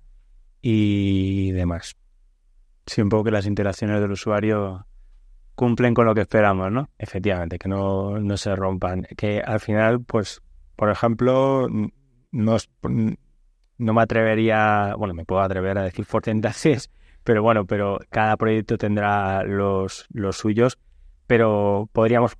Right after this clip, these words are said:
Speaker 1: por ejemplo, lo, con los test unitarios, cubrir todos los, las partes públicas que tiene cada módulo, cada clase, cada, cada función que sea pública, que esté expuesta desde fuera,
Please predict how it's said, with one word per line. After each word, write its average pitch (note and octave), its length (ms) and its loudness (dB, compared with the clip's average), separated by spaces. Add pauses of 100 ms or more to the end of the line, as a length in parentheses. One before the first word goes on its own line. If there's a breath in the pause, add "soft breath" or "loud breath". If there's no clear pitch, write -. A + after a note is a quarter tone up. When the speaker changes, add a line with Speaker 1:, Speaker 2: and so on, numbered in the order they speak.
(140)
Speaker 1:
por A#2 140 0
ejemplo, F#2+ 640 -2
lo, G2+ 240 -6
con G2+ 140 -2
los F2 100 -2
test - 160 -6
unitarios, A2 420 0
cubrir G2 540 0 (360)
todos G#2+ 640 2
los, G#2+ 560 -4 (140)
las G2+ 340 -2
partes A2 380 -2 (180)
públicas A2+ 460 2
que G2 100 -4
tiene G#2+ 460 -2 (380)
cada G#2 420 4
módulo, B2+ 480 2
cada G#2 280 -2
clase, A2+ 420 0
cada, G2 640 -2 (100)
cada G#2 260 0
función G#2 640 -4
que F#2+ 140 -4
sea G#2 180 -2
pública, A2 400 0
que G2 60 0
esté - 180 -6
expuesta G2+ 480 -4
desde F#2 240 -4
fuera, C3+ 380 -2